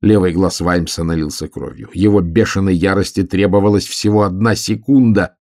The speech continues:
и в этой самой секунде ему было отказано. Он снова перекатился и вытянул руку, и нащупал меч. Он перекатился снова и еще раз, а потом, пошатываясь, вскочил на ноги,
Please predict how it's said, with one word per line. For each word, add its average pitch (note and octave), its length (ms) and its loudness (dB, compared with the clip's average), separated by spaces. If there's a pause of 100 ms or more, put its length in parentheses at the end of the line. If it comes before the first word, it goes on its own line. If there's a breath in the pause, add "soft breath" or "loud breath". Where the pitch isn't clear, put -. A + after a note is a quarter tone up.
(120)
и A#2+ 100 -2
в F#2 60 0
этой D#2+ 180 -8
самой D2+ 320 -10
секунде D#2 480 -10
ему E2+ 200 -6
было G#2+ 260 -4
отказано. - 680 -16 (580)
Он B2 140 2
снова A#2 360 2
перекатился G2+ 640 0
и - 20 6
вытянул F#2+ 520 2
руку, F2 380 -2 (140)
и A2+ 100 4
нащупал - 540 -4
меч. - 420 -14
Он B2 160 2
перекатился A#2+ 600 0
снова A2+ 400 0
и F2+ 120 -4
еще A#2+ 480 2
раз, F2+ 220 -4
а F2 60 -2
потом, G#2 240 0
пошатываясь, G#2 600 0
вскочил G#2 420 -2
на G#2 200 2
ноги, E2+ 360 -2